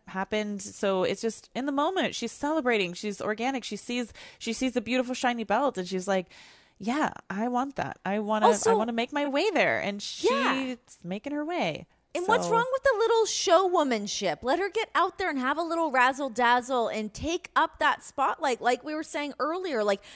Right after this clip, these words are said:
Speaker 2: the fact the, the spotlight is on her and she's able to rise to the occasion. She's not gonna, like, shy away from the opportunity. She had an insane victory, huge finish. And
Speaker 1: Yeah.
Speaker 2: for her to just be like,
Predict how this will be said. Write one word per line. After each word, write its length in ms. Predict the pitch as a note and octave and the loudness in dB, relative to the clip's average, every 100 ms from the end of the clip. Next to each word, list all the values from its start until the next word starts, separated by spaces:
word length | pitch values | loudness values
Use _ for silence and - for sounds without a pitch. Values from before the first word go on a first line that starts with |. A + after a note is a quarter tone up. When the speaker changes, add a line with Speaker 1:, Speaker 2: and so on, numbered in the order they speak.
| - | -6
Speaker 2:
the 80 | E4+ | -6
fact 360 | - E4+ G4+ - | 0 2 2 0
the, 160 | F#4+ - | -6 -4
the 160 | A#3 | -6
spotlight 580 | C#4 - B3 - C#4 - | -6 2 2 4 -2 -2
is 120 | A#3 | -6
on 300 | - G3+ G3+ | -2 -2 -2
her 180 | A#3 B3+ | -4 -6
and 160 | - A3+ | -8 -8
she's 180 | B3+ B3+ - | -8 -8 -6
able 300 | G#3+ - A#3 | -6 -6 -8
to 160 | B3 | -8
rise 340 | F#3 F#3 G3 A3 | 0 2 2 -2
to 80 | B3+ | -8
the 120 | C4 | -6
occasion. 580 | C4 A#3 G#3 G#3+ G3+ G#3 | -6 -4 -2 -2 -6 -6
She's 220 | A3 F#3 | -8 -4
not 200 | F#3+ G3 | -2 -2
gonna, 140 | C4+ | -4
like, 140 | C#4+ C#4+ | -8 -8
shy 360 | - A#3+ F#3+ | -6 2 2
away 220 | A#3+ B3+ B3 | 4 2 0
from 140 | C4 | -4
the 100 | A#3+ | -4
opportunity. 640 | A3 A#3+ - F#3+ F3+ F3 - - - | -4 -4 -10 -8 -6 -8 -10 -16 -4
She 140 | C4+ | 0
had 80 | C4+ | 0
an 100 | B3+ | 0
insane 840 | A3 - - - D4 C#4+ E4+ F#4 | -6 -8 -12 -8 -6 -4 -6 -8
victory, 600 | A#3 G#3+ - G#3+ G3 G#3 | -6 -6 -6 -6 -4 -6
huge 720 | - - - - D#4 G#4+ - | -8 -14 -16 -6 -2 -2 -4
finish. 560 | - G3+ E3+ E3 F#3+ - - - - - | -4 -4 -4 -6 -8 -10 -14 -20 -18 -4
And 80 | |
Speaker 1:
Yeah. 60 | E4 | 0
Speaker 2:
for 60 | G4+ | 2
her 60 | |
to 60 | F4 | 0
just 120 | D#4+ | -2
be 140 | E4+ E4+ | -4 2
like, 240 | D#4 | 2